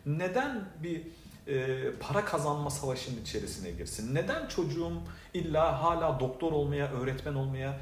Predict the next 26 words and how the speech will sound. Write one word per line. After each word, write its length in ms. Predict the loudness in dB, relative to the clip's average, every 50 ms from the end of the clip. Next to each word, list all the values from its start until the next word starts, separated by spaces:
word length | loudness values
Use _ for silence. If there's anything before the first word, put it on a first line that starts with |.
| -8 6 8
veya 220 | 8 8 8 6 6
üniversiteyi 580 | 6 6 6 6 2 0 -2 -2 -2 -2 -2
bitirmeye 480 | -4 -6 -6 -6 -4 0 0 2 2 2 2
niye 260 | 2 2 2 0 -2
çalışsın? 520 | -2 -4 -4 -4 -4 -4 -4 -4 -4 -4 -4 -2
Hayır. 340 | -2 -2 -2 -2 -4 -6 -6 -8 -14 -16 -18 -18 -16 -14 -4 0
E, 180 | 2 2 2 2
dışarıdan 600 | 0 4 6 6 6 6 6 2 0 0 -2 -4
okullar 380 | -4 -2 -2 0 0 2 2
okuyarak 560 | 2 2 2 0 0 2 2 2 2 0 -2 -2
da, 260 | -2 -2 -2 -4 -8 -12 -12 -12 -6 -2
e, 340 | -2 0 2 2 0 0 -2
kendini 400 | -2 0 0 0 0 -2 -4 -4
kültürlü 560 | -4 -4 -4 -4 -2 -2 0 0 0 2 4
ve 280 | 4 4 4 4 2 2
deneyimli 440 | 2 2 2 2 0 0 0 0
birisi 240 | 0 0 0 0 -2
haline 360 | 0 0 0 0 0 -2 -4
getirip 400 | -4 -4 -6 -4 -4 -4 -2 0
ardından 460 | -2 -2 0 0 0 2 2 2 2 2
da 40 |
elindeki 380 | 0 0 -2 -4 -4 -4 -6 -6
finansla 640 | -8 -6 -4 -2 0 0 0 0 -2 -2 -2 0 0
hem 160 | -2 0 0
yaşamını 360 | -2 -2 -2 -4 -4 -4 -2 -2
yaşayıp 360 | -2 -4 -4 -4 -6 -6